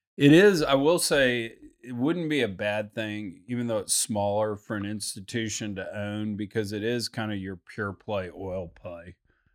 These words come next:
uh, out there. You're not gonna have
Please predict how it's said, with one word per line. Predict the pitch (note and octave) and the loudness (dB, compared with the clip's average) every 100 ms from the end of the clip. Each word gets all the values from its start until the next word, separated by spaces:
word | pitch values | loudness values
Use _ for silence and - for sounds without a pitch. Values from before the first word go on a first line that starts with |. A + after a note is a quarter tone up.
| _ _ _ _ | _ _ _ _
uh, | G#2+ G2+ F#2+ F#2 - | 4 6 6 2 0
out | G2 F2+ - | -2 0 -2
there. | F#2+ | 0
You're | F#2 G2 | 0 0
not | G2+ F#2 | 0 -2
gonna | F#2+ | -2
have | F2 F2+ F2 | -2 -2 -4